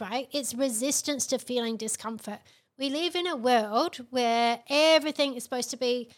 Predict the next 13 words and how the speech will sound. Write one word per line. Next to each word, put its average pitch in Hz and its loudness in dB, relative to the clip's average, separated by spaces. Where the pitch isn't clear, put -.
comfortable. 226 -6
You 240 -14
know, 233 -10
we 262 -6
have 262 -6
wonderful 254 -8
air 339 -2
conditioning, 214 -12
right? 311 -12
You 277 -14
know, 247 -8
like, 254 -8
it's, - -14